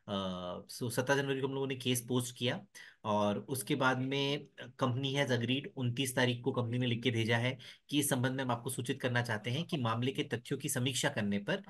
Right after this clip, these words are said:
पॉलिसी को रद्द करने और पॉलिसी के तहत लागू ब्याज के साथ प्रीमियम वापस करने का निर्णय लिया गया है।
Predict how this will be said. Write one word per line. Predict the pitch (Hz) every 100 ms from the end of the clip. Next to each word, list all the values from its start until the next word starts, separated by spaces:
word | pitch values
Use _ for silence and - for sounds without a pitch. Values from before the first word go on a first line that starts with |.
| - - -
पॉलिसी | 127 151 -
को | - 143
रद्द | 123 131
करने | 160 160 165 220 262
और | 156 156
पॉलिसी | 151 143 151 170
के | 175
तहत | 170 147 131
लागू | 117 123 127 165
ब्याज | 123 127 151 151
के | 160
साथ | 147 147
प्रीमियम | 143 127 120 131
वापस | 127 107 123
करने | - 107 110
का | 139
निर्णय | 110 104
लिया | 92 95
गया | 90
है। | 92